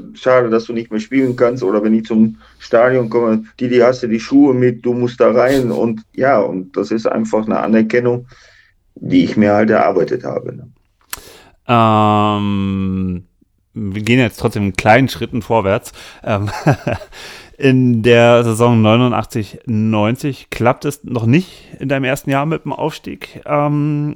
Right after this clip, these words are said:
Speaker 2: und, äh, in der nächsten Saison neunzig einundneunzig, was dann auch die letzte Saison ohne die Clubs aus Ostdeutschland war, ähm,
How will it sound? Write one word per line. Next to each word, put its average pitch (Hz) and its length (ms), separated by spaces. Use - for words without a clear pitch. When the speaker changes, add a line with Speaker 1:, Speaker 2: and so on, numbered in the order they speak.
Speaker 2:
und, 135 440
äh, 123 480
in 127 120
der 120 140
nächsten 120 600
Saison 147 320
neunzig 123 440
einundneunzig, 131 760
was 117 200
dann 117 140
auch 113 120
die 117 120
letzte 101 560
Saison 113 400
ohne 120 260
die 113 120
Clubs - 260
aus - 260
Ostdeutschland 107 540
war, 104 260
ähm, 117 460